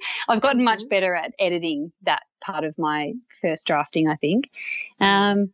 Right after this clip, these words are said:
Speaker 1: but I don't know. I mean, I think an awful lot of those little nuanced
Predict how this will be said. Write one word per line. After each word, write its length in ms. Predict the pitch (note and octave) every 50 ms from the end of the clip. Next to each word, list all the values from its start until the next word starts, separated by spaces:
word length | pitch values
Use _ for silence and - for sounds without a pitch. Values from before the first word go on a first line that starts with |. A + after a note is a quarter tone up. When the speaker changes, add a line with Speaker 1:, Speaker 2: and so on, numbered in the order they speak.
| _ -
Speaker 1:
but 280 | B3 A#3 A3+ A3 - _ _ - - _ _ _ _ _ _ _ _ _ _ _ _ _ _ _ _ _ _ _ - - - - -
I 80 | - C#4+
don't 120 | E4 C#4+
know. 80 | A3 G#3+
I 120 | A3 G#3+
mean, 140 | G#3 G#3 A3
I 60 | A3+
think 220 | A3 - B3 A#3+ B3
an 80 | A#3
awful 260 | A3 A3 G#3 - A3 F#3+
lot 160 | E3+ E3 E3
of 180 | F3 E3+ E3+ - _ _ _ _ _ _ -
those 280 | F#3+ F3+ F3+ F3 -
little 180 | G3 F3+ F3+ F3
nuanced 520 | F3 E3+ E3+ E3+ E3+ E3 - - - -